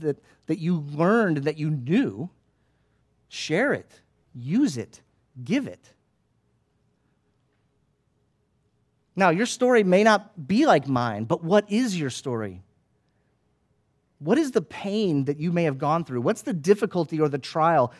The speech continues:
that you may have moved through that brought you to this present moment? What is it about your past that God may be asking you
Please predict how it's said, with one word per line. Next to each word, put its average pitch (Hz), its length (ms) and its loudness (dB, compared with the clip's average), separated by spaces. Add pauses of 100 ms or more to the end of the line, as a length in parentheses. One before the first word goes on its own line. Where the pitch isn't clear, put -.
(100)
that 156 160 -4
you 233 80 4
may 233 160 4
have 165 200 4
moved 190 460 2
through 131 380 -4 (240)
that 170 180 0
brought 196 320 6
you 208 140 0
to 185 160 -4
this 170 340 2
present 170 460 2
moment? 156 400 0 (380)
What 185 320 2
is 269 180 -2
it 226 80 2
about 170 300 4
your 170 420 6
past - 680 -10 (2500)
that 151 240 2
God 180 340 6
may 196 140 4
be 170 160 4
asking 156 440 4
you 139 420 -4